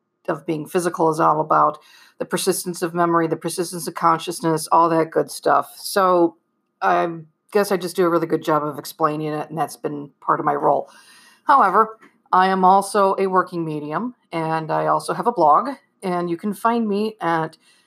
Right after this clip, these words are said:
w w w dot the practical medium dot com, and you can find my latest mental emissions there. Or if you would like to contact me directly, it is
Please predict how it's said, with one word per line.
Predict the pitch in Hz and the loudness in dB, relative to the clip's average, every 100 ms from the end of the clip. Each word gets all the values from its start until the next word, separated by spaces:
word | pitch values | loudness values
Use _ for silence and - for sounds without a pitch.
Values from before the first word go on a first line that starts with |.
| _ _ | _ _
w | 269 294 | 0 2
w | 233 196 180 | 2 4 2
w | 160 156 170 247 _ | 2 2 0 -2 _
dot | 170 160 - - | 2 2 0 -10
the | 185 160 180 190 | -14 -4 -2 -2
practical | - 208 254 262 262 226 233 | -2 -2 -2 -4 0 2 2
medium | 196 185 160 156 185 - | 2 0 0 -2 -4 -2
dot | 156 151 - | 0 0 -2
com, | 170 147 160 214 _ _ _ | 0 0 0 -6 _ _ _
and | 165 165 165 165 | 0 2 0 2
you | 170 | 0
can | 170 160 | 0 -4
find | 156 - 170 170 | -4 0 0 0
my | 156 | 0
latest | 156 165 170 160 - - _ - - - | 4 4 4 0 -4 -16 _ -20 -20 -4
mental | 185 180 190 175 | -2 0 0 0
emissions | 165 160 156 160 156 - | 0 -2 -4 -6 -8 -4
there. | 160 156 196 226 _ _ _ _ _ _ | 0 2 2 -2 _ _ _ _ _ _
Or | 175 185 196 190 | 2 4 4 2
if | 190 190 190 | 2 2 -2
you | 190 185 | 0 2
would | 180 180 | 2 2
like | 175 175 170 | 2 0 -2
to | - 185 | -10 -4
contact | 180 180 190 - | -2 0 0 -2
me | 165 | -4
directly, | 160 156 147 165 240 247 - | -2 -2 -2 -2 -2 -4 -6
it | 160 165 | -4 0
is | 170 165 | 0 0